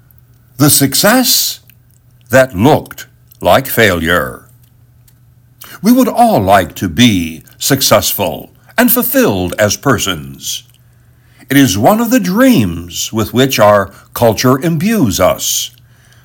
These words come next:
that when we listen to Jesus, we realize that success and fulfillment don't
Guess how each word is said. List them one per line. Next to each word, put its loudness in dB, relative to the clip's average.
that -2
when 2
we 0
listen -2
to -12
Jesus, 0
we 4
realize 2
that 2
success 0
and -4
fulfillment -2
don't 0